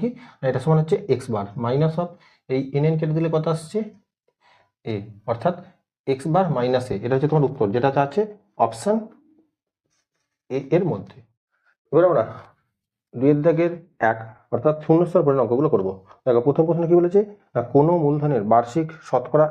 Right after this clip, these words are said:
একই সুদের হারে ড্যাশ বছরের সরল সুদ ও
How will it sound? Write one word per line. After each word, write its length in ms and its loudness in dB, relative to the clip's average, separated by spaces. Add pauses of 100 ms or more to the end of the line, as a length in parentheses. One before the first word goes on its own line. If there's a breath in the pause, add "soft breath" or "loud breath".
(180)
একই 240 0 (360)
সুদের 260 4
হারে 140 2 (360)
ড্যাশ 160 2 (100)
বছরের 320 2 (100)
সরল 300 2
সুদ 140 2 (140)
ও 20 2